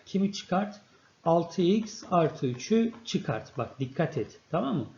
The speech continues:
Çünkü çıkartırken o eksiyi dağıtmam lazım benim.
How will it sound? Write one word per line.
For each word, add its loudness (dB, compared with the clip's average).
Çünkü -6
çıkartırken -2
o -2
eksiyi -4
dağıtmam 0
lazım -2
benim. -8